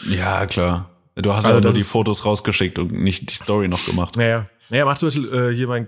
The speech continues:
Speaker 2: äh, Kollege Lukas Mengele, ähm, Grüße an dieser Stelle, ähm, der den Job, äh, sonst noch, äh, weitermacht, äh, der ist natürlich, da,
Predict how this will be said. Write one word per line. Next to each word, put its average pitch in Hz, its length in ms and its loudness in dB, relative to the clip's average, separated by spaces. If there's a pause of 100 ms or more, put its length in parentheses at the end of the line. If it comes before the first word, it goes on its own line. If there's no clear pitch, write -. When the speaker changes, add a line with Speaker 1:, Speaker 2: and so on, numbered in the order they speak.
(160)
Speaker 2:
äh, 120 160 0
Kollege 123 380 -2
Lukas 117 320 -4
Mengele, 165 420 0 (420)
ähm, 143 640 -2 (520)
Grüße 131 600 0
an 143 120 -2
dieser 147 240 -2
Stelle, 135 560 -2
ähm, 127 640 -2 (260)
der 120 280 4
den 110 340 -2
Job, 120 240 0 (260)
äh, 113 320 0
sonst - 520 -2 (640)
noch, - 460 -2
äh, 110 500 0
weitermacht, 139 540 -2 (520)
äh, 139 320 2 (420)
der 123 240 4
ist 139 200 -2
natürlich, 139 500 0
da, - 120 -4